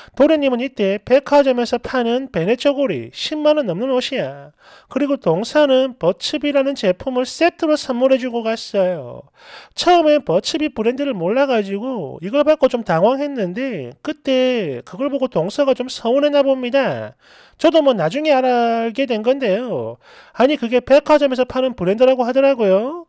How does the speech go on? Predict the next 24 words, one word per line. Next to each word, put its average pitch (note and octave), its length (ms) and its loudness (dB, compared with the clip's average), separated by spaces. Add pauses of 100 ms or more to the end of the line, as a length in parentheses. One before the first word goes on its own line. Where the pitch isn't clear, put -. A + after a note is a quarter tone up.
값도 B3+ 320 -2
꽤 A#3+ 180 -4
비싸고 A#3+ 420 -2
말이죠. F3 640 -6 (1000)
뭐, B3 280 6
이 B3 160 -2
부분에서는 C#4 600 0
제가 G#3 340 2
잘못 F3+ 340 -2
생각하고 C4+ 500 -2
있을 A3 160 -10
수도 B3 180 -8
있는 G#3+ 200 -6
건데 A#3 840 0 (680)
도련님이 A#3+ 800 2
항상 E4 440 -6
명절마다 C4+ 540 2
주시던 A#3 540 -4
그 G#3 100 -10
이십만 D4+ 640 0
원을 C4 240 2
안 E3 280 -2
주시는 F4+ 440 0
거예요. D#3+ 880 2